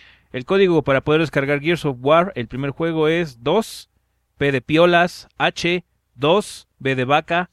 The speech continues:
F, seis, D de dado, W, H, X, T de tarado, C de casa, B de burro, K de kiosco, G de gato, Y, tres, ocho,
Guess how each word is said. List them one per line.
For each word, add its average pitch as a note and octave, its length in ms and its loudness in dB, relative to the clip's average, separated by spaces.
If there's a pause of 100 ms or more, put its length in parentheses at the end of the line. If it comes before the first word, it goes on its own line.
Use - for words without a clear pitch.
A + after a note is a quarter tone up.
(240)
F, F3+ 460 -2 (140)
seis, E3+ 560 -4 (160)
D C#3+ 180 0
de D3 100 0
dado, D#3 400 0 (140)
W, B2+ 480 0 (320)
H, E3 480 -4 (260)
X, E3+ 500 -6 (220)
T F3+ 80 -4
de F#3 100 0
tarado, E3 540 0 (100)
C - 180 -4
de D3+ 140 -2
casa, D#3 440 -2
B D3 180 -2
de D3 100 0
burro, D3 480 -2 (180)
K D3 200 0
de C#3 100 -2
kiosco, C#3+ 580 -4
G C#3 200 -6
de B2+ 100 -6
gato, C#3+ 480 -4
Y, B2 100 -10 (600)
tres, D#3 440 -4 (280)
ocho, D#3+ 500 -2